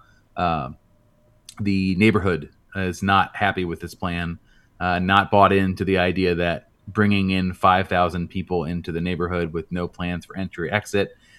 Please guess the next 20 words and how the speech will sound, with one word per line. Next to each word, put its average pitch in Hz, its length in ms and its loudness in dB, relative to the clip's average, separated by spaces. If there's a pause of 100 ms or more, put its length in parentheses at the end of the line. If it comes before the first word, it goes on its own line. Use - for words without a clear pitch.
(140)
having 95 240 0
people 87 220 -8
just 90 180 -4
sort 90 100 -6
of 82 80 -4
mill 92 220 -2
about 95 400 2
before 87 300 -10
games, 92 440 -4
they 92 160 -6
said 85 160 -12
that 78 140 -18
they 85 80 -8
would 82 100 -8
have 82 220 -10
phased 90 400 -4
entry 90 300 -6
and 82 100 -8
whatnot. 80 320 -8 (560)
Um, 85 340 -4